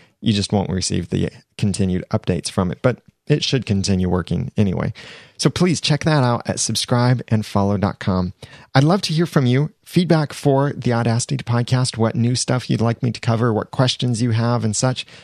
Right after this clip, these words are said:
Please email feedback at the audacity to podcast dot com or call nine zero three, two three one, two two two one,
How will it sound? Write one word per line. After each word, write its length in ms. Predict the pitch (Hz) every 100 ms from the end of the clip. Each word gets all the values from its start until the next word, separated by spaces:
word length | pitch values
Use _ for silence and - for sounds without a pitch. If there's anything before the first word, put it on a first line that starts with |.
| _ -
Please 260 | 165 120 -
email 400 | 156 160 110 92
feedback 640 | - - 160 147 143 147 -
at 220 | 107 -
the 120 | 110
audacity 540 | 98 92 107 123 139 113
to 60 |
podcast 640 | - 117 110 107 98 - -
dot 260 | 107 160
com 360 | - 113 101 101 - - _
or 100 | 107
call 200 | - 110
nine 300 | 98 104 131
zero 260 | 135 160 160
three, 400 | - 101 101 -
two 200 | - 151
three 220 | 160 151 127
one, 340 | 101 98 107 _ _ -
two 200 | - 175
two 340 | - 104 104 - _ -
two 180 | 156
one, 320 | 120 101 101